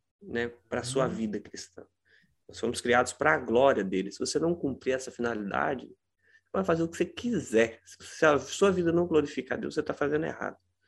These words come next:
Speaker 1: Então, a base dessa, de glorificar a Deus, é você tá satisfeito, independente da situação que você esteja,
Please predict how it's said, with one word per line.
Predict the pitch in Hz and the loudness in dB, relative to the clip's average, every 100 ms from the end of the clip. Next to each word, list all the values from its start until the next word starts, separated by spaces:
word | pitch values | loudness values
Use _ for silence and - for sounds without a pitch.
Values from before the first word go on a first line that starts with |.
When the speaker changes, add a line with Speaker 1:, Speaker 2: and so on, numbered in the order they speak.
| _ - - - _ - | _ -20 -20 -20 _ 0
Speaker 1:
Então, | 113 113 120 127 131 127 120 117 110 | 0 4 6 8 8 8 6 6 6
a | - 117 | 6 4
base | 110 120 156 190 165 156 131 | 6 8 10 8 6 -2 -6
dessa, | 110 127 139 175 - 151 117 101 | -2 4 6 4 -2 -4 -4 -4
de | - 120 | -10 -6
glorificar | 127 180 170 - - 117 | 2 4 4 0 -6 -4
a | 113 | -2
Deus, | 123 151 | -4 -8
é | |
você | 156 - | -8 -8
tá | - 170 | -6 -6
satisfeito, | - 190 - 190 190 165 | -6 -10 -4 -2 -2 -2
independente | 151 160 170 175 180 | -4 -2 -2 -2 -2
da | 180 | -4
situação | - 180 180 - 185 | 0 0 0 -2 -2
que | |
você | 180 - 190 | -4 -6 -8
esteja, | - 165 156 117 | 0 2 2 0